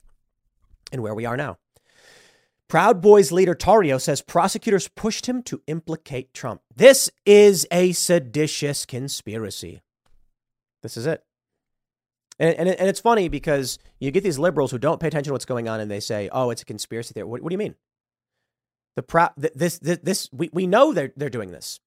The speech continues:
We have more than one person saying they came to them and say, "Trump did this." We've got people who have quite literally done this.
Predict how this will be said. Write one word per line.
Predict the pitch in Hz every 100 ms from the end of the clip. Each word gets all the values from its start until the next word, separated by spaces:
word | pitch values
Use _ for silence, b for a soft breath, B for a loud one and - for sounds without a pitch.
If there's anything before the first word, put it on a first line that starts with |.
| b b b
We | 165 233
have | 180 143
more | 160 214 277 294
than | 247 233 190
one | 220 208
person | - 233 - 156
saying | 240 202 170
they | 151 202
came | 202 220 262
to | 220
them | 175 170
and | 165
say, | 226 190
"Trump | 175 - 180 151
did | 262 208
this." | 113 - - b b b -
We've | 220 151
got | 220 208 -
people | 294 302 226 202 - -
who | 262
have | 247 190
quite | - 302 320
literally | 269 311 311 320 302
done | 359 415 381
this. | 190 - -